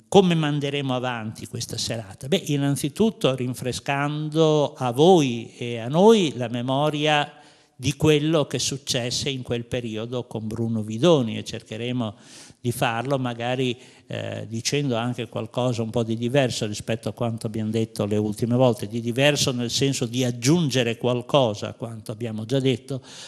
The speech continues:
così, eh, vediamo che quelli che fossero stati presenti nel precedente incontro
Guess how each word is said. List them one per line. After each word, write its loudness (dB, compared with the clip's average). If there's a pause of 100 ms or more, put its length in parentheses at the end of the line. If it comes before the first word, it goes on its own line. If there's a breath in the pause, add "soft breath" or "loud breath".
(140 loud breath)
così, 0
eh, -8 (100)
vediamo 0
che -8
quelli -2
che -8
fossero -4
stati -2
presenti -2
nel -4
precedente -4
incontro -4